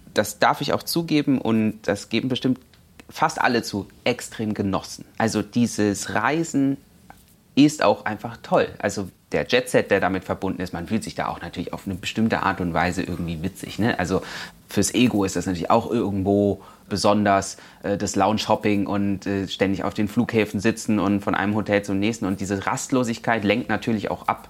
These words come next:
Also ich muss mich dann auch nicht konzentrieren auf, äh, die wirklich wichtigen <laughs> Fragen, sondern kann dann einfach nur machen, was halt gerade auf dem Plan steht. Ähm, ja, hat sein Für und Wider. Es ist zwar jetzt sehr schön, dass das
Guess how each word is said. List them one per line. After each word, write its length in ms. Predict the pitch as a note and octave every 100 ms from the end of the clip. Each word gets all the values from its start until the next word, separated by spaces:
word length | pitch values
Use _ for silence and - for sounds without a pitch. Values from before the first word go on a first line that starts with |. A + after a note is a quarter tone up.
| -
Also 260 | F#2 E2
ich 200 | D#2+ - -
muss 240 | F2+ G2+ G2+
mich 80 |
dann 160 | F#2+ F#2
auch 140 | F#2+
nicht 120 | G#2 G2+
konzentrieren 480 | G2+ F#2+ F2 A2
auf, 320 | F#2+ F2+ - -
äh, 200 | F2 F2+
die 180 | F2
wirklich 300 | F#2+ G2+ A#2+
wichtigen 360 | - - - G#2+
<laughs> 0 |
Fragen, 320 | - F#2 F#2+
sondern 360 | - G#2 F2+ F#2+
kann 180 | F#2+ F2+
dann 140 | E2+
einfach 240 | - -
nur 120 | G2 D#2+
machen, 280 | E2 F2+
was 160 | E2 -
halt 120 | E2
gerade 200 | - E2
auf 80 | E2
dem 80 | -
Plan 180 | F#2 F#2+
steht. 240 | - G2 - - - -
Ähm, 420 | G#2 G#2 G2+ G2 - - - - - - _ -
ja, 340 | C3 C#3 D#3+ D#3+ - -
hat 220 | C#3+ -
sein 180 | C3+ B2
Für 220 | C#3+ B2+
und 180 | A2+ G#2
Wider. 480 | B2 C#3+ D3+ D#3+ E3 - - -
Es 180 | B2 A2
ist 320 | B2 - -
zwar 260 | - G2 G2
jetzt 680 | G#2 B2+ D3 - - - - - _ - _
sehr 240 | G#2 B2+ D3+
schön, 280 | - G#2
dass 160 | G#2 G#2
das 340 | G#2 G2+ -